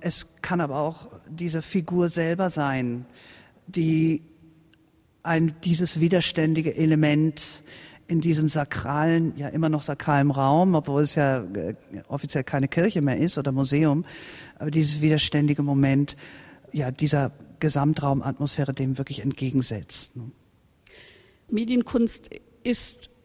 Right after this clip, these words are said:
Speaker 2: anspruchsvoll inhaltlich sowieso, aber das erwartet man von guter Kunst. Aber sie ist auch gleichzeitig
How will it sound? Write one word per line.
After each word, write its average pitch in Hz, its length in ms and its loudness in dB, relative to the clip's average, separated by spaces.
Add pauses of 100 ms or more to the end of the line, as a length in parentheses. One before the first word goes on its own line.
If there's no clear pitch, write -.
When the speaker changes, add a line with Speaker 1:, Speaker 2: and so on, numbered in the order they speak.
(120)
Speaker 2:
anspruchsvoll 254 680 2 (180)
inhaltlich 240 580 2
sowieso, 262 560 0 (240)
aber 202 180 -8
das - 160 -12
erwartet 214 440 -4
man 247 260 2
von 233 380 0
guter 254 300 -2
Kunst. 269 480 0 (500)
Aber 240 160 4
sie 262 80 0
ist - 240 -6
auch 254 180 -2 (120)
gleichzeitig 247 800 -4